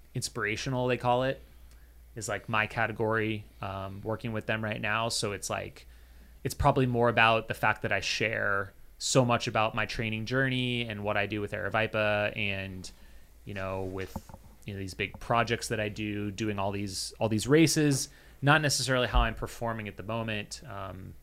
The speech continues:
it's not as important. So hopefully that answers your question.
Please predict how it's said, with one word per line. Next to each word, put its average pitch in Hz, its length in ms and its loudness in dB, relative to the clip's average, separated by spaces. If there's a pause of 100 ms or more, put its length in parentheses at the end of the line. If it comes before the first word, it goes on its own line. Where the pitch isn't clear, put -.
(160)
it's - 140 -8
not 98 220 0
as 98 220 -4
important. 98 680 -12 (840)
So - 340 -10 (2250)
hopefully 113 300 -4
that 110 80 0
answers 110 300 -6
your 117 60 -10
question. 104 460 -8